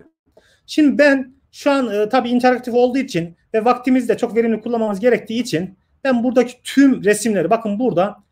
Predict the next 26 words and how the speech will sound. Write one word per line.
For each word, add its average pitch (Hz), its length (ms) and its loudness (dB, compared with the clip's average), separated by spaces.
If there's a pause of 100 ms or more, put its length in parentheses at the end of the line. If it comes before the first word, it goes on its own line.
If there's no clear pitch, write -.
(400)
hatta 240 360 0
orada 214 320 2
detay 202 300 2
bilgisi 202 280 -8
de 185 80 2
var. 156 120 0
Onu 190 120 -2
da 151 260 -4
vurgulayayım 143 340 -4
size 139 160 -6
arkadaşlar. 139 640 -4
Şöyle. 160 540 -4 (1500)
Gelelim 156 360 2
burada. 147 380 -2 (400)
Bakın 202 280 -2
burada 208 200 0
neler 202 240 2
varmış. 151 420 -2
Burada 196 480 -4
ayrıca 180 480 0
bilgiler 170 420 -2
de 175 80 0
var. 139 180 0 (100)
Şöyle 139 500 -4
geliyor. 151 360 -2 (640)
Ee, 139 320 -6